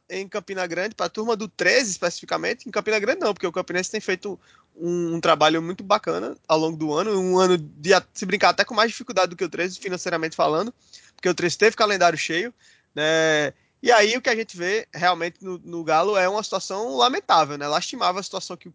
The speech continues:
o clube fica. E olha, da forma como tem sido conduzido, eu não vejo como é que o treze vai fazer, eu não consigo ente-, não consigo compreender como é que o treze vai, vai fazer, vai se reorganizar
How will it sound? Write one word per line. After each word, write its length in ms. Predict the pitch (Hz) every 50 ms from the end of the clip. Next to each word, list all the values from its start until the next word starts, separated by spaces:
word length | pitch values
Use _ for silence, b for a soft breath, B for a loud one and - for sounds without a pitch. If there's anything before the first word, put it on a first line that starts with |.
| _ _
o 80 | - 170
clube 220 | - 185 185 165
fica. 400 | - - - 180 208 - 269 285 b b b b b b
E 100 | 208 233
olha, 300 | 240 208 170 160 143 127 - _ _ _ _ _ _ _ _ _ _ _ _
da 140 | - 220 208
forma 300 | - - 226 254 285 294
como 180 | - 294 269 254
tem 140 | - 262
sido 180 | - - 220 180
conduzido, 600 | - 220 220 190 165 139 143 165 196 185 262 - - _ _
eu 160 | 185 208 233
não 200 | 247 320 320 220
vejo 280 | 160 180 208 233 240 -
como 200 | - 247 233 247
é 40 |
que 80 | 254 294
o 40 | 202
treze 280 | - - 202 220 196
vai 120 | 185 196 247
fazer, 460 | - - - - 185 143 151 156 180
eu 40 | 196
não 80 | 208
consigo 320 | 196 202 - - 202 202 220
ente-, 240 | 226 - 117 110 - - - -
não 100 | 165 165
consigo 300 | 185 190 - - 190 175
compreender 560 | - 233 214 - 220 208 180 160 160 175 202 b b b b b
como 180 | _ - 185 196
é 40 | 202
que 80 | -
o 40 | 202
treze 280 | - - 185 185 160 156
vai, 320 | 175 180 190 202 196 -
vai 240 | - 156 156 160 165
fazer, 380 | 165 - 226 196 165 139 151 160
vai 100 | 160 175
se 140 | - - 185
reorganizar 800 | 180 170 208 226 214 208 220 214 185 147 147 147 156 175 -